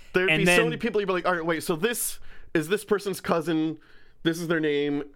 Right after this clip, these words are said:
Speaker 1: eh, but they're, like, every person had this crazy convoluted
Speaker 2: What?
Speaker 1: story behind them.
Speaker 2: I, here's, here's the shorthand. Everyone's related to everyone unless you know, unless they say otherwise.
Speaker 1: Yeah. I can't
Speaker 2: That
Speaker 1: wait for the King Killer series to come out and the movie.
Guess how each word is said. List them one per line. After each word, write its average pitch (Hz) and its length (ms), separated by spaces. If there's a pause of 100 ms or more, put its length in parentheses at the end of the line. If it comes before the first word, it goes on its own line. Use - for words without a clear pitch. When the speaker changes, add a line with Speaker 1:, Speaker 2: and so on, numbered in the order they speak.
(160)
Speaker 1:
eh, 139 120
but 147 280
they're, 143 360 (380)
like, 143 480 (160)
every 196 240
person 180 360
had 151 160
this 131 160
crazy 160 380
convoluted 127 500
Speaker 2:
What? 95 60
Speaker 1:
story 120 240
behind 107 320
them. 101 200 (560)
Speaker 2:
I, 170 100
here's, 233 380
here's 202 240
the 220 80
shorthand. 165 680
Everyone's 208 380
related 160 320
to 147 120
everyone 151 380
unless 135 340
you 143 80
know, 131 160
unless 175 360
they 175 120
say 143 220
otherwise. - 680 (300)
Speaker 1:
Yeah. 131 260 (440)
I 147 140
can't 233 160
Speaker 2:
That 185 100
Speaker 1:
wait 226 100
for 226 100
the 180 100
King - 340
Killer 135 300
series 113 360
to 120 80
come 123 180
out 107 240
and 127 200
the 123 40
movie. 107 380